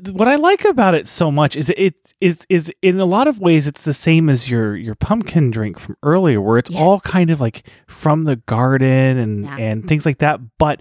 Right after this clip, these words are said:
Speaker 2: I'm an earthy bitch.
Speaker 1: Yeah, but where, <laughs> but whereas the first drink is, you know, feels very, um, I don't know, like, like farmery, if that's a
Speaker 2: Yes.
Speaker 1: word. This one is like
Speaker 2: Garden, farm.
Speaker 1: like, like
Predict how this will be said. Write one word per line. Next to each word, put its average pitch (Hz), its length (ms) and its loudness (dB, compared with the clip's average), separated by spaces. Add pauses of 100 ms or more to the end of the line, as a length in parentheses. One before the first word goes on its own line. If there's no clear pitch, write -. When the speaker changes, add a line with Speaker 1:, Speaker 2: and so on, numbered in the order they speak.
(120)
Speaker 2:
I'm 233 140 -4
an 220 100 -4
earthy 185 340 -2
bitch. 190 320 0
Speaker 1:
Yeah, 240 160 0 (100)
but 202 120 2
where, 226 180 2 (680)
<laughs> 262 580 -4
but 277 180 2
whereas 269 300 2
the 220 80 -6
first 247 380 -2
drink 240 360 -6
is, 156 480 -2 (160)
you 165 160 -8
know, 180 140 2
feels 208 520 -2
very, 147 720 0 (680)
um, 117 600 0 (180)
I 160 140 2
don't 175 180 4
know, 156 200 2
like, 110 400 -4
like 107 160 -8
farmery, 196 1120 -2 (180)
if 247 260 2
that's 202 200 0
a 202 40 2
Speaker 2:
Yes. 190 80 -2
Speaker 1:
word. 190 280 4 (320)
This 196 260 0
one 247 280 2
is 240 100 2
like 247 140 2
Speaker 2:
Garden, 220 200 -2
farm. 196 1000 2
Speaker 1:
like, 170 320 -4
like 160 200 -8